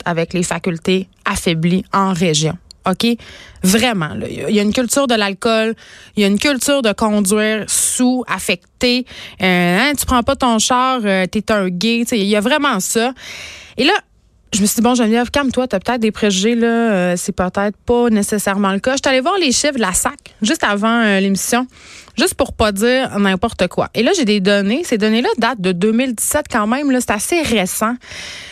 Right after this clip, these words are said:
Euh, tout en partant, là, toutes les morts qu'il y a eu sur nos routes, OK, au Québec en deux mille dix-sept, euh, un conducteur sur trois dépassait la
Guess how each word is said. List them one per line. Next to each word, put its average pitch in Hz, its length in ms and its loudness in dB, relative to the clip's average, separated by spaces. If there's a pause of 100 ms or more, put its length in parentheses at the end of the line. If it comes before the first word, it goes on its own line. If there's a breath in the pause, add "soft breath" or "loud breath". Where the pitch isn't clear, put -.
(160 loud breath)
Euh, 180 720 2 (200)
tout 359 180 0
en 240 120 2
partant, 262 420 -2
là, 269 380 0 (1400)
toutes - 240 -2
les 240 180 4
morts 196 560 0
qu'il 196 160 0
y - 20 2
a 190 40 2
eu 214 80 0
sur 196 220 0
nos 180 260 2
routes, 196 340 -2 (420)
OK, 180 240 -2
au 214 80 2
Québec 185 420 -2
en 180 120 0
deux 180 80 0
mille 190 240 0
dix-sept, - 500 -4 (600 loud breath)
euh, 175 200 2
un 285 140 2
conducteur 247 640 0
sur - 200 -4
trois 220 260 0
dépassait 175 560 0
la 170 140 -2